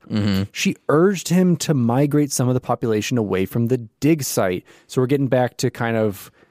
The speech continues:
Speaker 2: what is going on at that dig site.
Speaker 1: Mm-hmm.
Speaker 2: And Halsey's keeping an eye on the villagers to make sure none of them disappear. Like,
Speaker 1: 'Cause she, she thinks they'll go investigating and Section three will take them out.
Speaker 2: Yes. I mean, it's kinda like Area fifty-one in the area, and you can't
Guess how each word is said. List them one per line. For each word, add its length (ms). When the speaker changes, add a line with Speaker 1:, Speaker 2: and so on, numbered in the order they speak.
Speaker 2:
what 300
is 140
going 300
on 180
at 100
that 200
dig 160
site. 380
Speaker 1:
Mm-hmm. 440
Speaker 2:
And 80
Halsey's 380
keeping 240
an 160
eye 140
on 100
the 60
villagers 520
to 120
make 260
sure 460
none 280
of 60
them 100
disappear. 840
Like, 120
Speaker 1:
'Cause 200
she, 280
she 240
thinks 260
they'll 120
go 140
investigating 840
and 560
Section 340
three 160
will 120
take 200
them 120
out. 180
Speaker 2:
Yes. 460
I 60
mean, 60
it's 100
kinda 160
like 180
Area 200
fifty-one 400
in 80
the 100
area, 300
and 120
you 100
can't 360